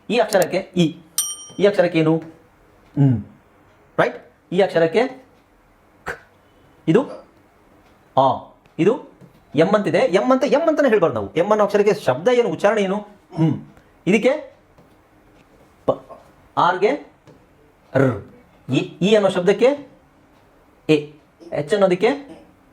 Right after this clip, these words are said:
ಹ, ಇ ಅನ್ನೋದಕ್ಕೆ ಮತ್ತೆ ಎ, ಎನ್‌ಗೆ ಹ್ಮ್,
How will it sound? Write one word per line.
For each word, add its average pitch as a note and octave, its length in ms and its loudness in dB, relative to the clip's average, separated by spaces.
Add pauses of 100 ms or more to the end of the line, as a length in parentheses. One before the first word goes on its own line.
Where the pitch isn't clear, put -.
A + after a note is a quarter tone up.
(520)
ಹ, - 100 -2 (680)
ಇ G#3 140 2
ಅನ್ನೋದಕ್ಕೆ G3 520 0 (260)
ಮತ್ತೆ C#3+ 420 -4 (100)
ಎ, C#3 260 2 (360)
ಎನ್‌ಗೆ E3+ 520 0 (960)
ಹ್ಮ್, C3 220 4